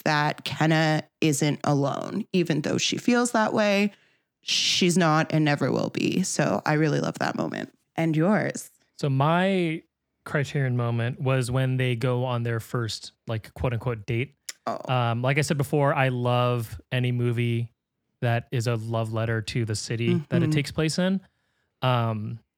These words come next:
Speaker 2: and when they go to the nightclub and they're driving, you know, they get picked up in that, in that, uh, cab and on, they're
Speaker 1: Yeah.
Speaker 2: just driving around the city. I mean, it's so cool. Like, it's just a very beautiful moment that just shows,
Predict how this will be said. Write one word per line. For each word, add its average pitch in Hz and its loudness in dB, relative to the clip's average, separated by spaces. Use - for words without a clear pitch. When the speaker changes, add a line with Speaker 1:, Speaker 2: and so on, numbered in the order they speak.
Speaker 2:
and 120 2
when 131 -4
they 123 -2
go 131 -2
to 123 -2
the 113 -4
nightclub 143 0
and 127 -2
they're 117 -2
driving, 123 -2
you 135 -2
know, 123 0
they 123 -2
get 123 -2
picked 139 -2
up 127 -2
in 123 0
that, 113 -2
in 123 -2
that, 113 -4
uh, 110 -4
cab 180 2
and 202 6
on, 202 4
they're 190 6
Speaker 1:
Yeah. 180 4
Speaker 2:
just 180 0
driving 139 0
around 139 2
the 127 0
city. 139 2
I 139 2
mean, 143 0
it's - 0
so 180 2
cool. 131 -2
Like, 123 -4
it's 127 0
just 143 0
a 139 2
very 131 2
beautiful 127 -2
moment 120 -2
that 113 -2
just 110 -2
shows, 110 -2